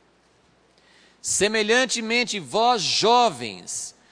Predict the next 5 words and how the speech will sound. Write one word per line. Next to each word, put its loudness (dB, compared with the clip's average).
seres 0
submissos 0
aos 2
mais -2
velhos." -2